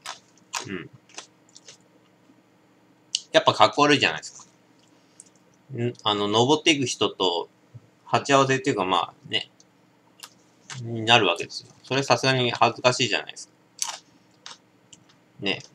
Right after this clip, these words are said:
あれなんか、あいつなんか下ってくぞ、みたいな。<laughs> リフトで下ってくやついないって、いないと思う。だってスキーで普通下るわけですからね。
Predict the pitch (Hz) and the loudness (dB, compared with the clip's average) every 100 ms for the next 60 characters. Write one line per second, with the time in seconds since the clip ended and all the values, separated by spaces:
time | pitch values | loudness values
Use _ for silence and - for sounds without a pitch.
0 | - - 123 135 135 131 95 82 - - | -4 2 4 4 0 4 4 4 -2 -8
1 | - _ _ _ - - _ _ _ _ | -10 _ _ _ -20 -20 _ _ _ _
2 | - 120 120 123 123 104 - 117 117 - | 2 2 2 0 0 0 2 6 6 4
3 | 104 95 87 87 - 87 - - - - | -2 -2 -2 -4 0 0 0 -6 -8 -16
4 | _ _ - - - - - _ _ _ | _ _ -6 -6 -10 -20 -20 _ _ _
5 | _ _ _ - 339 339 277 131 175 - | _ _ _ 0 2 2 -2 -6 -8 -6
6 | - 123 113 - 110 127 - 135 120 101 | -2 -2 -2 -6 0 0 0 -2 0 0
7 | - 98 120 147 98 - - _ - - | -2 -2 -2 -2 -6 -14 -20 _ -16 -16
8 | - _ 110 - 208 - 120 98 - - | -18 _ -4 0 0 2 0 -2 -8 -6
9 | 117 101 - - - 247 220 117 - 110 | -4 -2 -4 -6 0 4 4 2 -4 -10
10 | 101 123 110 110 107 95 - - 85 127 | -2 2 4 4 2 0 -10 -14 -14 -12
11 | 165 | -14